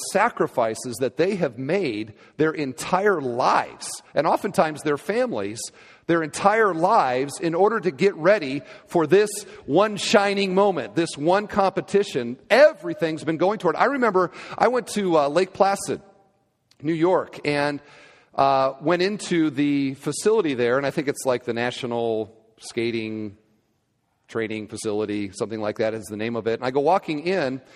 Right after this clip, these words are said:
This was in the summertime. And the, the rinks were filled with little girls twirling and jumping, and coaches around. And,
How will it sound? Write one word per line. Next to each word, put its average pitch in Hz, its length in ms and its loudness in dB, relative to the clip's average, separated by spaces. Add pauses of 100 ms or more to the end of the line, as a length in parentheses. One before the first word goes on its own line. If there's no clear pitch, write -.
(140)
This - 160 -6
was 294 140 0
in 190 100 0
the 135 60 -4
summertime. 165 720 -4 (680)
And 185 220 2
the, 175 220 0
the 165 160 2
rinks 175 680 -4
were 160 160 0
filled 143 880 -2 (120)
with 147 320 -2
little 196 280 0
girls 135 600 -4 (800)
twirling 180 640 0
and 98 200 -8
jumping, 151 760 -4
and 90 160 -12
coaches 160 540 -4
around. 143 680 -2
And, 104 260 -8